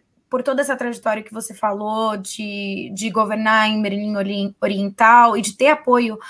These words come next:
na parte leste da Alemanha, pode ser que eles consigam eleger os três deputados e acabar entrando no, no parlamento.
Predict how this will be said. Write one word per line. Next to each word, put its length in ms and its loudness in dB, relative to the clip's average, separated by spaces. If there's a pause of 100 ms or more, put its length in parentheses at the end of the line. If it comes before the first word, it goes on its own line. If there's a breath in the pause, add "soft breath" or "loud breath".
(200 loud breath)
na 80 2
parte 380 0
leste 580 0 (260 loud breath)
da 120 2
Alemanha, 460 4
pode 280 2
ser 140 2
que 80 -2
eles 160 2
consigam 520 2
eleger 540 0 (260 loud breath)
os 180 0
três 300 2
deputados 600 2
e 60 4
acabar 600 4
entrando 640 -2 (340 loud breath)
no, 560 2
no 140 -2
parlamento. 760 -2